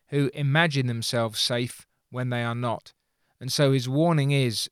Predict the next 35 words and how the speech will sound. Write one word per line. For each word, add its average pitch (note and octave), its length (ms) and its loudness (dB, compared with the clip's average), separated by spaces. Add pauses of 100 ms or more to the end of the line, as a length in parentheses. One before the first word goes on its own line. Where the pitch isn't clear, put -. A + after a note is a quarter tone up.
(180)
that B2 120 -6
it C#3 140 0
is C#3+ 200 4
most D3 440 4
needful D3 600 0
in B2+ 200 -4
times C3+ 420 0
of A#2+ 140 -6
religious C#3 420 0
excitement A#2 720 -6 (320)
to C3+ 80 -6
remind C#3+ 560 2
men B2 300 0
that B2+ 240 -6
godliness C3+ 600 0
does B2+ 220 -6
not C3+ 180 -2
consist C3+ 540 -4
in C3 240 -4
profession, B2 680 -4 (280)
that A#2 100 -6
is, B2+ 160 -2
an B2 120 -4 (280)
outward D3 480 -2
testimony, A#2 640 -6 (360)
but - 160 -16
must D3 400 -2
be F3+ 100 -4
proved A#2+ 560 -4
by A#2+ 300 -4
inward D#3 360 0
vitality B2+ 920 -4 (340)
and A#2+ 340 -4 (120)
outward A#2+ 340 -6
holiness. A#2+ 720 -6